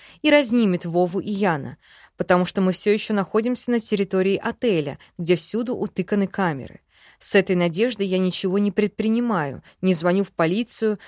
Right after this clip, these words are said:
не лезу на рожон и не убегаю с места происшествия.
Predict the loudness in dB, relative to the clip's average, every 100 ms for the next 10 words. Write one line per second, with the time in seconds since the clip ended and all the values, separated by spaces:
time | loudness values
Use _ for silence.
0 | _ 0 2 4 2 2 2 0 0 0
1 | -2 -2 0 2 2 0 0 0 0 -2
2 | -4 -4 -8 0 0 0 -2 -2 -6 -16